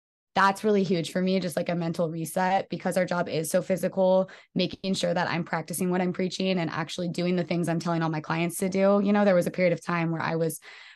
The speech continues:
really hard on one of my clients because they, I knew they weren't stretching or taking care of their bodies. And, and then I got injured because I wasn't doing the same. So it's been, you know, I have to check myself, but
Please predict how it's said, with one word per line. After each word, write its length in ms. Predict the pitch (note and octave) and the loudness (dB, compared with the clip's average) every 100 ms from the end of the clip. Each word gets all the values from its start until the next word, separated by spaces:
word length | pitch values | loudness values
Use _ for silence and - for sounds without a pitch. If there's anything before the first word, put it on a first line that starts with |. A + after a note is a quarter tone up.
| - | 0
really 240 | G#3+ G#3 | 4 6
hard 180 | F#3+ F#3+ | 6 4
on 100 | F#3+ | 4
one 120 | F#3 | 4
of 40 | F3 | 2
my 100 | E3 | 0
clients 420 | F3 E3 D#3+ D3+ | 0 0 0 -4
because 260 | D3+ E3+ | -2 -2
they, 160 | D#3+ F3 - | 2 0 2
I 60 | |
knew 180 | F3+ F3+ | 2 2
they 100 | F3+ | 2
weren't 300 | E3 E3+ - | 2 -2 -2
stretching 340 | F3+ D#3 E3+ | -2 -2 -2
or 80 | E3 | -2
taking 260 | D#3+ D#3 D#3+ | -2 -2 -2
care 140 | E3 | -2
of 60 | D#3+ | -2
their 100 | E3 | -2
bodies. 460 | E3 E3 E3 D#3 | -2 -2 -2 -2
And, 180 | D#3 - - _ _ | -2 -4 -6 _ _
and 80 | - | 0
then 80 | F3 | 2
I 120 | E3+ | 2
got 160 | E3 D#3+ | 2 0
injured 360 | D#3+ D#3 D#3 | 0 0 -2
because 240 | E3 D#3+ D#3+ | -2 -2 -2
I 80 | |
wasn't 240 | E3 D#3+ D#3+ | -2 0 0
doing 160 | E3 | 0
the 40 | E2 | 0
same. 280 | - - - | 0 0 0
So 300 | - E3+ E3 - - - _ | 0 -2 -4 -10 -20 -20 _
it's 220 | A#3 A3+ | 0 2
been, 400 | - A#3+ B3+ A#3+ | 2 6 8 6
you 100 | A#3+ | 6
know, 120 | B3+ G3 | 6 6
I 140 | F#3+ | 4
have 160 | A3 A#3+ | 2 2
to 60 | |
check 220 | A3 G3 | 2 2
myself, 460 | F#3+ F#3 F3 E3 D#3+ | 2 2 4 2 2
but 280 | F3 E3 D#3+ | 2 2 2